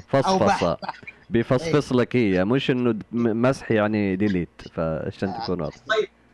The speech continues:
Speaker 3: طيب، آه، ما، ما تلاحظ بالنسبة للقوة الإشارة هذه بتعطي إيحاء بالنسبة، يعني، إذا كانت من فوق الخمسة وثمانين إنه تكون إيجابيتها أقوى، آه، من الإشارات، يعني، الثانية؟ يعني،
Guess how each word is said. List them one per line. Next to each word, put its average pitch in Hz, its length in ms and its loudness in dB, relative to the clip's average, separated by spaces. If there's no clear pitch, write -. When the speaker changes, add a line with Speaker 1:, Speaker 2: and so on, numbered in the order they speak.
Speaker 3:
طيب، 202 220 2
آه، 202 500 0
ما، 233 320 -2
ما 208 120 2
تلاحظ 277 400 2
بالنسبة 220 440 0
للقوة 190 460 2
الإشارة 170 460 2
هذه 143 420 2
بتعطي 202 400 0
إيحاء 185 640 2
بالنسبة، 175 520 0
يعني، 156 220 2
إذا 180 140 2
كانت 190 340 2
من 175 160 -4
فوق 220 220 2
الخمسة 196 400 0
وثمانين 165 560 0
إنه 170 120 -2
تكون 208 280 0
إيجابيتها 185 720 2
أقوى، - 400 0
آه، 143 1400 0
من 160 280 -4
الإشارات، 165 600 0
يعني، 147 400 0
الثانية؟ 165 600 0
يعني، 170 280 2